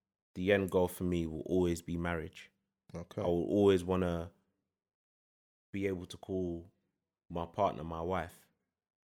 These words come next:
Speaker 1: after a while. I want, I would want my children, my children have my surname. Why can't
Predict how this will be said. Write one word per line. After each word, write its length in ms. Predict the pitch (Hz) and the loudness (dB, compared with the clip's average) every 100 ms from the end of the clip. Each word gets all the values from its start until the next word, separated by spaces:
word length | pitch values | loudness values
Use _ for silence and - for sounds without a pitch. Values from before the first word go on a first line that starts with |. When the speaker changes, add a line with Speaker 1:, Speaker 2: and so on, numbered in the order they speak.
| _ _ _ _ 95 | _ _ _ _ -2
Speaker 1:
after 360 | 95 90 - | 0 0 -4
a 80 | 78 | -6
while. 400 | 80 82 82 92 _ _ - | -6 -8 -8 -12 _ _ -10
I 60 | 90 | -4
want, 260 | 92 90 - _ _ _ _ - | -2 -2 -6 _ _ _ _ -6
I 40 | 90 | -4
would 200 | 90 85 | -4 -2
want 280 | 95 92 - _ _ _ _ _ _ _ _ _ _ _ _ _ _ _ - | 0 0 -4 _ _ _ _ _ _ _ _ _ _ _ _ _ _ _ -18
my 100 | 90 | -12
children, 460 | - 117 120 95 85 | -2 0 0 -4 -6
my 140 | 85 | -8
children 380 | - 120 131 92 | -2 -2 0 -2
have 140 | 90 | -4
my 120 | 85 85 | -6 -6
surname. 520 | - 85 85 87 123 _ _ _ _ _ _ _ _ _ _ _ _ _ _ _ | -4 -4 -4 -6 -8 _ _ _ _ _ _ _ _ _ _ _ _ _ _ _
Why 200 | 92 98 | 0 0
can't 360 | 101 104 95 | 0 -2 -2